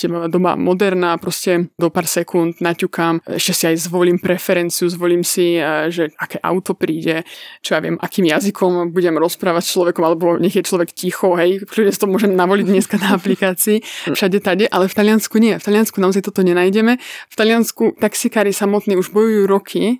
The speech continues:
Speaker 1: voči N C C vodičom a do toho teda prišli tie aplikácie, ktoré ako keby sú priamou konkurenciou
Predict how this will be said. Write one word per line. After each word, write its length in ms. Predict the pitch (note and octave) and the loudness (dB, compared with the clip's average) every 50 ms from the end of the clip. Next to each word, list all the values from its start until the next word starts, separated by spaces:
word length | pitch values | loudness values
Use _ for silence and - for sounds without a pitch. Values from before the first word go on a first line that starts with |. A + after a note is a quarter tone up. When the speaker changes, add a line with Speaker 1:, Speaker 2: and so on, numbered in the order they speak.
| _ _ _ | _ _ _
Speaker 1:
voči 300 | - G3+ F#3+ - - F#3+ | -2 -2 0 0 -2 0
N 160 | - F3+ G3 | 2 2 2
C 140 | F#3+ - G3 | 2 0 -2
C 160 | F3+ - F3+ | -2 -2 -4
vodičom 500 | D#3+ E3 F3 G3 G#3+ - - C#4+ C#4+ D4 | -4 -2 -4 -4 -4 -4 -2 -2 -2 0
a 80 | - - | 0 0
do 140 | G3 G3+ G3+ | 0 0 0
toho 240 | - A3 G3+ G3+ | -2 -2 -2 -2
teda 160 | F#3+ - F#3 F3 | -2 0 -2 -2
prišli 320 | - - F3 - - - | -2 -4 -6 -6 -4 -2
tie 80 | - F#3 | -2 -2
aplikácie, 500 | E3+ - F3+ F3 - F#3 F#3 - - E3+ | -2 -2 -2 -2 -2 -2 -2 -2 -4 -4
ktoré 300 | - - - F3+ F3 F3 | -4 -2 -2 -2 -2 -2
ako 100 | - F3 | -4 -4
keby 460 | - - F#3 E3+ F3 F3 E3+ E3+ - | -4 -2 -2 0 0 -2 -2 -2 -6
sú 240 | _ - - - - | _ -10 -10 -10 -8
priamou 380 | - - G3+ F#3+ F3+ F3 D#3+ D#3 | -4 0 0 2 2 2 0 -2
konkurenciou 800 | - - F3 E3 F3 - F#3+ F3 E3+ E3+ E3+ - F#3+ F3 E3+ | 0 0 0 0 0 0 0 0 0 -2 -2 -2 0 0 0